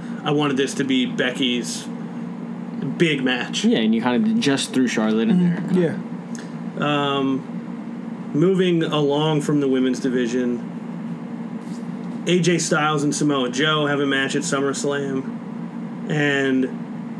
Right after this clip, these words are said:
Speaker 1: another unbelievable promo from Joe, proving once again that he is one of the best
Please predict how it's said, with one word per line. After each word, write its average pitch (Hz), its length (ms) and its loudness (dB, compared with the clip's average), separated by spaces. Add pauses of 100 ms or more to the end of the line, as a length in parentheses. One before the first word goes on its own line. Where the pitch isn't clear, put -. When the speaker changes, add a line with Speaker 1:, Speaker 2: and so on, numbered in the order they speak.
(220)
Speaker 1:
another 175 560 4 (540)
unbelievable 170 720 4
promo 143 520 2
from 135 220 0
Joe, 131 520 2 (640)
proving 190 1080 2
once 180 280 4
again 156 480 4
that 139 140 2
he 165 220 4
is 151 160 2
one 156 280 4
of 151 180 2
the 147 80 4
best 135 560 0